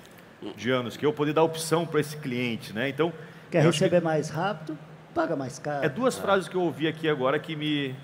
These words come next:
Speaker 1: como é que é, deram um quentinho no coração. É, entrega aquilo que o seu cliente quer, primeiro ponto. Deixa ele optar por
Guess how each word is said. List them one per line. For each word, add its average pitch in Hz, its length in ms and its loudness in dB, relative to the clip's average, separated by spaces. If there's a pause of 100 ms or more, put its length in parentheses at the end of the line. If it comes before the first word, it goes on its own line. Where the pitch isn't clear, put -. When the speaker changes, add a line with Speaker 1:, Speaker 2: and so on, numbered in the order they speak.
(360)
Speaker 1:
como 131 100 -2
é - 20 4
que 143 60 2
é, 135 40 2
deram 143 160 0
um - 20 -12
quentinho 151 380 -4
no 156 60 -6
coração. 131 520 -2 (720)
É, 107 480 0 (720)
entrega 214 260 2
aquilo 226 240 -2
que - 60 -14
o - 20 -14
seu 214 100 -4
cliente 185 340 -6
quer, 113 260 0 (160)
primeiro 139 260 -4
ponto. 104 400 -8 (220)
Deixa 151 260 0
ele 156 120 2
optar 147 340 0
por 131 280 -6